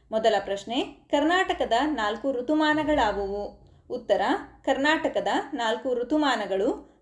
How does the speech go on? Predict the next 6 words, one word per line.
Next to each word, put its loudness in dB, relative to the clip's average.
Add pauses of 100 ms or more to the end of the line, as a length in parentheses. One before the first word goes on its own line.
ಬೇಸಿಗೆ 4
ಕಾಲ -2 (520)
ಮಾರ್ಚ್ನಿಂದ -2 (420)
ಮೇವರೆಗೆ, -2 (500)
ಮಳೆಗಾಲ 2 (400)
ಜೂನಿಂದ 0